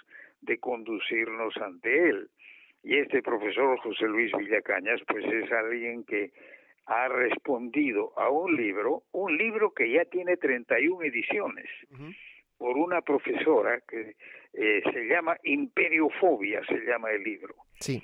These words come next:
Speaker 1: Impe-,
Speaker 2: Ujú.
Speaker 1: y es una defensa de la vieja España, de la España, eh, o sea, es una defensa de un conservadorismo católico ciego.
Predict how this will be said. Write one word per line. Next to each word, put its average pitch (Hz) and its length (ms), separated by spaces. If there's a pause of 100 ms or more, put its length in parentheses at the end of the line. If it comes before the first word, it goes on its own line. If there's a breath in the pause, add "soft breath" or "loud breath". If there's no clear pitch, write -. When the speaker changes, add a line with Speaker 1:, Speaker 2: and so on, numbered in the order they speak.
(120)
Speaker 1:
Impe-, 151 360
Speaker 2:
Ujú. - 100
Speaker 1:
y 381 100
es - 220
una 220 260
defensa 120 800 (580 loud breath)
de - 120
la - 140
vieja 160 260
España, 120 500
de 120 100
la 123 80
España, 135 640 (400 loud breath)
eh, - 420
o 175 160
sea, 165 320
es - 140
una 165 220
defensa 143 640
de 123 120
un 127 120
conservadorismo 113 1200
católico 135 640
ciego. 160 640